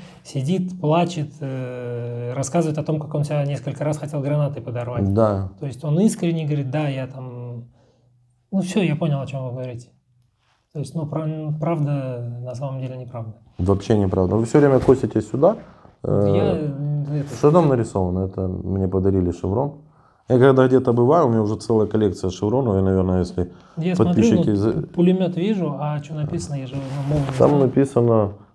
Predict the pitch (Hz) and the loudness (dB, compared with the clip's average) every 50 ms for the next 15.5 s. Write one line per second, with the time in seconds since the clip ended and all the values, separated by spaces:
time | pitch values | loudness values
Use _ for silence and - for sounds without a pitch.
0 | _ _ - 104 113 117 117 - - 156 170 160 - - 143 143 139 139 135 131 | _ _ 0 2 2 2 2 2 2 2 2 2 2 2 2 4 4 4 4 2
1 | 123 120 - - _ _ - - 113 113 107 110 - - 110 107 120 120 120 - | 2 -2 -6 -14 _ _ 2 4 4 4 4 4 2 2 4 6 6 4 4 0
2 | - - 113 101 - - 87 80 76 - - - - - - - - _ _ _ | 0 0 0 0 0 -2 -6 -6 -6 -10 -18 -20 -20 -20 -20 -20 -20 _ _ _
3 | _ _ _ - - - - 50 - - 50 50 50 - - - - - - - | _ _ _ -12 -8 -6 -4 -4 -4 -4 -4 -4 -4 -4 -6 -8 -12 -16 -16 -2
4 | - - 131 123 - 113 110 107 104 104 - - 107 104 98 101 98 95 92 - | 2 2 2 4 2 2 2 2 0 2 2 2 2 2 2 2 2 0 0 0
5 | 98 92 87 87 - - - _ _ _ - 104 98 147 139 95 87 80 - - | 0 0 0 -2 -6 -12 -20 _ _ _ -2 -2 0 2 4 4 2 2 0 -4
6 | - 151 139 127 117 - - - - 156 139 123 - - 139 131 - - - 117 | -6 -4 -4 -4 -6 -8 -8 -2 0 0 0 0 -2 -4 -6 -4 0 2 2 4
7 | 127 123 123 120 117 117 117 117 117 117 110 104 104 104 101 98 95 90 95 - | 4 6 4 6 6 6 4 4 2 2 2 2 2 4 4 4 2 0 -2 -4
8 | - 104 107 98 98 101 98 104 123 131 139 135 127 117 113 113 110 107 104 101 | -2 0 0 0 0 -2 -2 -2 -2 -2 0 0 -2 0 0 0 0 0 0 -2
9 | 98 - - - - - - 104 101 101 98 101 98 98 95 101 95 92 90 85 | -4 -4 -6 -10 -10 -6 -4 -2 0 0 0 2 0 0 2 2 2 0 0 -2
10 | 87 - - 82 82 85 - _ _ _ 95 95 95 - - 95 95 95 92 90 | -4 -8 -12 -12 -12 -14 -16 _ _ _ -2 0 0 0 0 0 2 2 2 0
11 | 90 90 90 - - _ _ - 92 92 92 92 92 - 92 - 98 92 90 92 | -2 -4 -6 -12 -18 _ _ -4 -2 0 0 0 0 -2 -2 0 2 2 4 4
12 | 92 90 - 87 85 85 80 - 80 80 80 - - _ - 98 98 - 95 90 | 2 2 0 -2 -4 -4 -6 -8 -10 -10 -10 -14 -6 _ -2 -2 2 2 0 0
13 | - - - - _ - 101 95 - - 101 101 101 101 101 98 98 117 127 151 | -2 -6 -14 -16 _ -2 -2 -2 0 0 0 0 0 0 0 -2 -2 -2 0 0
14 | 202 226 202 175 131 107 98 - - 104 - 123 127 127 117 - - 90 90 92 | 0 0 0 2 2 2 0 0 -2 -4 -2 0 0 0 0 -2 -4 -4 -4 -6
15 | 87 - - 95 95 98 101 101 98 | -4 -2 -2 0 0 0 0 0 -2